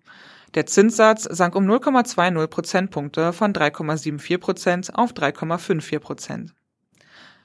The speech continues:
Bei den fünfzehnjährigen Krediten blieb der Abwärtstrend ebenfalls nicht aus.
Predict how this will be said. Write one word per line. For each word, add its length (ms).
Bei 80
den 140
fünfzehnjährigen 600
Krediten 440
blieb 160
der 100
Abwärtstrend 600
ebenfalls 480
nicht 180
aus. 340